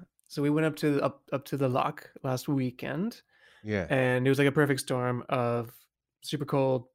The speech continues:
Speaker 1: but wasn't too much snow on the lake. So got the shovels out, shoveled it off, uh, and did some old, uh, pond hockey. It was real nice.
Speaker 2: Oh my God.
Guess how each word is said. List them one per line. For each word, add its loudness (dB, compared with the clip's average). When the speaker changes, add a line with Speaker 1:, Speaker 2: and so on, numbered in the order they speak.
Speaker 1:
but 0
wasn't -2
too -2
much 0
snow 0
on 0
the -2
lake. 2
So -12
got -8
the -12
shovels -2
out, 0
shoveled -2
it -6
off, -4
uh, -2
and -4
did -4
some 0
old, 0
uh, -2
pond -6
hockey. -14
It -12
was -8
real 2
nice. -6
Speaker 2:
Oh -12
my -20
God. -16